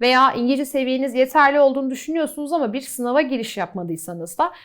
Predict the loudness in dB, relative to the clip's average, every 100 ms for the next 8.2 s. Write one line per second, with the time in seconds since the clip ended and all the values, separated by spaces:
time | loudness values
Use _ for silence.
0 | _ -2 0 0 -2 -2 0 0 0 0
1 | 0 -2 -6 -10 -4 -2 0 -2 -4 -6
2 | -6 0 2 2 0 0 0 0 -2 0
3 | 2 2 2 -2 -2 -6 -8 -2 -2 -2
4 | -14 _ 0 0 0 -4 0 -2 0 -2
5 | 2 4 4 2 -4 -4 -8 -8 -8 -8
6 | -12 -20 _ -2 0 4 2 4 2 2
7 | -4 -6 -4 -4 -4 0 2 2 -2 -2
8 | -4 -10